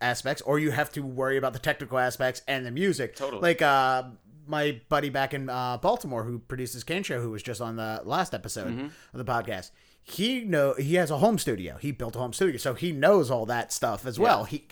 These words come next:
Speaker 1: and he's also a musician.
Speaker 2: Yeah.
Speaker 1: 'Cause he felt like he needed to know all that stuff, to learn that stuff. Whereas, you know what? That's not gonna,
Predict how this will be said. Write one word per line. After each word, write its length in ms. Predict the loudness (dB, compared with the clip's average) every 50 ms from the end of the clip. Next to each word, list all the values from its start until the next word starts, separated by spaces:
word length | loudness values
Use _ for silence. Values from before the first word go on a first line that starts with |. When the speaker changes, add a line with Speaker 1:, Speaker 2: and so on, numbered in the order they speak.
| -10
Speaker 1:
and 220 | -8 -8 -8 -6 -6
he's 180 | -8 -6 -8 -6
also 420 | -4 -4 -4 -4 -4 -4 -4 -4 -4
a 60 | -6
musician. 560 | -6 -6 -4 0 0 2 2 0 -2 -6 -10 -10
Speaker 2:
Yeah. 220 | -6 -4 -4 -4 -4 -6
Speaker 1:
'Cause 120 | -8 -6
he 100 | -6 -6
felt 220 | -2 -2 -2 -2 -2
like 140 | -4 -6
he 100 | -4 -4 0
needed 320 | 2 2 2 2 0 -2 -2
to 40 |
know 240 | -2 -2 -2 0 -2
all 100 | -2 -2
that 180 | -4 -4 -6 -6
stuff, 260 | -6 -6 -6 -6 -6
to 80 | -6 -6
learn 240 | -4 -2 -4 -4 -4
that 180 | -6 -8 -10
stuff. 420 | -10 -10 -10 -10 -10 -12 -16 -20 -20 -20 -20 -20 -20 -20 -18 -10 -6
Whereas, 640 | -4 -4 -2 -4 -4 -6 -6 -8 -8 -10 -10 -10 -12 -16 -18 -18 -20 -20 -20 -20 _ -20 -20 _ -16 -14 -12 -10
you 60 | -8
know 80 | -8 -8
what? 100 | -8 -8
That's 180 | -10 -8 -8
not 180 | -10 -12 -12 -12
gonna, 200 | -12 -14 -14